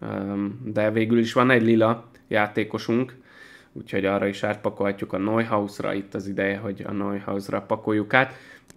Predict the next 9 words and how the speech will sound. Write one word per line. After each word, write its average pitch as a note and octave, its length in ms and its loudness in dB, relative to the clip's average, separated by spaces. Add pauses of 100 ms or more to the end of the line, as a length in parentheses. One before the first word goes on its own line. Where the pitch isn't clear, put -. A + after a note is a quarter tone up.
Itt, D3 300 0
ö, D3 340 6 (100)
a - 80 -2
Nestát D#3+ 560 2
szerintem C3 420 -2
azt C#3 140 -6
megéri D3+ 540 2
eladni A2 680 -2 (340)
kézzel G2+ 800 0